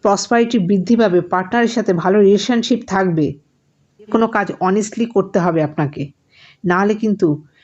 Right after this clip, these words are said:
সেখান থেকে একটা প্রবলেম আসবে এবং নিজেকে চিন্তা করতে হবে, যা কাজ করছি সেটা আমি ঠিক করছি কিনা। তবে আপনাদের এই ট্রানজিট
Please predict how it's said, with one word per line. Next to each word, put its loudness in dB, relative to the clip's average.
সেখান 0
থেকে 0
একটা 0
প্রবলেম 0
আসবে 0
এবং 4
নিজেকে 2
চিন্তা 2
করতে -2
হবে, 4
যা 0
কাজ -6
করছি -2
সেটা -2
আমি 0
ঠিক -4
করছি 0
কিনা। 2
তবে 0
আপনাদের -2
এই 0
ট্রানজিট -2